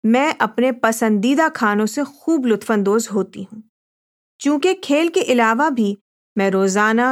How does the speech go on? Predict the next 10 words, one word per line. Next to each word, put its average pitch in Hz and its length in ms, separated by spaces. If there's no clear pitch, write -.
گھنٹوں 220 400
دوڑتی 202 560
اور 226 140
ورزش 208 380
کرتی 208 360
ہوں، 202 140
لہٰذا 311 440
یہ 302 380
مزیدار 262 640
کھانے 226 440